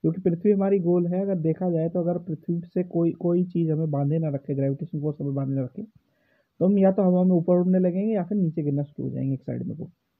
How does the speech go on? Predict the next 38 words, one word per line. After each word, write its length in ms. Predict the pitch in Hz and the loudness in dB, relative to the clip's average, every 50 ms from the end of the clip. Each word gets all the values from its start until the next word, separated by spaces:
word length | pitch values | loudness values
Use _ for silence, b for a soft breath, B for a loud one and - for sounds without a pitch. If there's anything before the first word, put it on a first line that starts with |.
| _ _ _ _ _ | _ _ _ _ _
ठीक 140 | - 226 220 311 | -8 -6 -6 -6
है, 60 | 330 _ _ _ _ _ _ _ _ _ _ _ _ _ _ - | -10 _ _ _ _ _ _ _ _ _ _ _ _ _ _ 0
तो 180 | 170 170 175 175 | 2 4 4 6
ये 180 | 170 170 190 202 | 6 6 4 4
चीज़ 220 | 202 220 214 208 | 4 2 -4 0
क्या 120 | - 220 214 | 0 -2 -2
करती 240 | 214 190 185 - 220 | 0 -4 -4 -2 -2
है, 60 | 226 | -2
हमें 300 | 233 269 320 294 269 151 | -2 -2 -2 -4 -4 -2
Bind 320 | 151 160 170 156 139 - | 0 2 2 0 0 -2
करती 320 | - 143 131 - - 165 214 | -4 -6 -8 -6 -4 -4 -4
है 60 | 240 | -2
पृथ्वी 360 | - 214 156 - - 131 127 | -4 -6 -10 -8 -6 -8 -8
से। 160 | - - - - _ _ _ _ _ - | -8 -10 -18 -18 _ _ _ _ _ -8
दूसरी 400 | 139 139 156 170 170 - _ 220 | -2 0 0 0 -2 -6 _ -8
चीज़ 200 | 214 220 220 214 | -4 -4 -4 -4
क्या 120 | - 220 214 | -2 -4 -2
होती 220 | 202 190 190 208 | -2 -4 -2 -4
है 60 | 202 | -4
बच्चों, 200 | 190 190 240 254 262 _ _ _ _ _ _ _ _ _ _ _ - | -4 -2 -4 -4 -4 _ _ _ _ _ _ _ _ _ _ _ 0
the 160 | 160 196 190 | 2 4 6
motion 380 | 190 202 202 196 262 247 269 262 | 6 4 4 4 2 2 4 4
of 120 | 226 208 | 4 4
moon 300 | 190 190 208 233 240 - - | 4 6 4 4 2 0 -2
around 380 | 180 175 170 175 175 170 165 170 | -2 0 0 0 0 0 -2 -2
the 100 | 175 156 | -2 -4
earth, 160 | 131 - - - - | -6 -8 -8 -6 -2
यानी 200 | 143 165 190 220 | 0 0 0 0
पृथ्वी 400 | 214 214 165 170 - - 160 160 | -2 -4 -8 -8 -4 -2 -2 -2
के 160 | - - 196 220 | 0 0 -2 -2
चारों 480 | 214 - - 170 160 156 151 147 143 147 | -2 -4 -4 -2 0 0 0 2 2 0
ओर 100 | 180 185 - - | 0 -2 -2 -4
चंद्रमा 400 | 165 156 143 139 135 139 139 131 | -2 -2 0 0 0 0 -2 -2
की 140 | - 190 | -4 -4
गति। 380 | 156 143 135 - - 120 - 147 _ _ _ _ _ _ _ _ _ _ - | -4 -4 -4 -6 -10 -12 -12 -12 _ _ _ _ _ _ _ _ _ _ -4
जैसा 280 | 135 147 143 - 160 | -4 -4 -2 -2 -4
कि 100 | 151 165 | -6 -4
हमने 200 | 160 147 156 190 | -4 -2 -2 -4